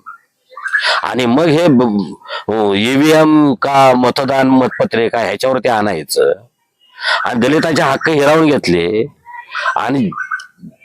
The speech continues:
त्यांच्या बापाच्या पुढं, त्या दलितांच्या बापाच्या पुढं जाऊन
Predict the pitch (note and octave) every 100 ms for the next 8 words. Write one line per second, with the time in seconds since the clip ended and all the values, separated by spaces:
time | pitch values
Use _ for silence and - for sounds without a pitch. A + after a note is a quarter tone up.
0 | - B2+ C#3+ E3+ D3 B2+ C#3 C3+ A2 G#2
1 | D#2+ C#2 C#2 - - - _ _ _ -
2 | - A#2 G#2 G#2+ C3+ C3 D3+ C#3 - B2
3 | A#2 - A#2 A2 G#2 E2+ D#2+ E2